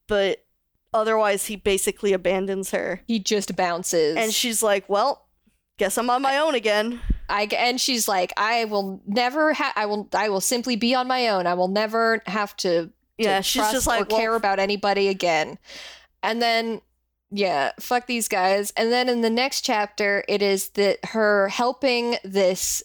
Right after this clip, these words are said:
Speaker 2: uh, this queen, this mother cat with two kittens, um, who, uh,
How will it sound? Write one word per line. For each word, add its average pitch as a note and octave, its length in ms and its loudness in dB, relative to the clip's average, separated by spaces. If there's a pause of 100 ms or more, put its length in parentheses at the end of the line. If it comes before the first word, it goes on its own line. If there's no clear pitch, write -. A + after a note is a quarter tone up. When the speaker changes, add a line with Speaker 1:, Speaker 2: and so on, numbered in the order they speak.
Speaker 2:
uh, F3 320 2
this F3+ 180 -8
queen, D4 400 -2
this G3 160 -2
mother G#3+ 420 0 (440)
cat G3+ 480 -2
with F#3+ 240 0
two A3 180 -6
kittens, B3+ 800 -2 (400)
um, F#3+ 480 -2 (260)
who, F#3 800 -4 (440)
uh, F3 420 0